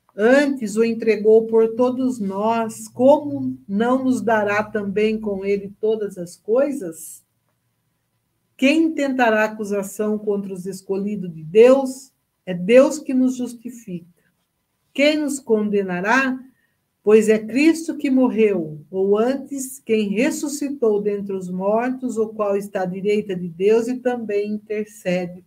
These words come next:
por nós. Quem nos separará do amor de Cristo? A tribulação, a angústia, a perseguição, fome, nudez, perigo ou espada?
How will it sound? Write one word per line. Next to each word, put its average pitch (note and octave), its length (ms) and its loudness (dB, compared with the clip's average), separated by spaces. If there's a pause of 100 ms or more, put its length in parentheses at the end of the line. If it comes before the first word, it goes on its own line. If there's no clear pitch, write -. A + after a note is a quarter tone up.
por G3 160 -10
nós. D3+ 680 -18 (600)
Quem C4+ 260 8
nos D#4+ 180 2
separará A#3 680 2
do A3+ 140 2
amor A3 260 4
de A3 120 -4
Cristo? D4 580 2
A A3 80 0
tribulação, A3 1040 0
a - 20 -2
angústia, A#3 720 -2
a G#3 40 -12
perseguição, A3+ 1040 0
fome, B3 880 2 (380)
nudez, A3+ 800 4
perigo A3 500 0
ou G3+ 60 2
espada? G#3+ 840 -4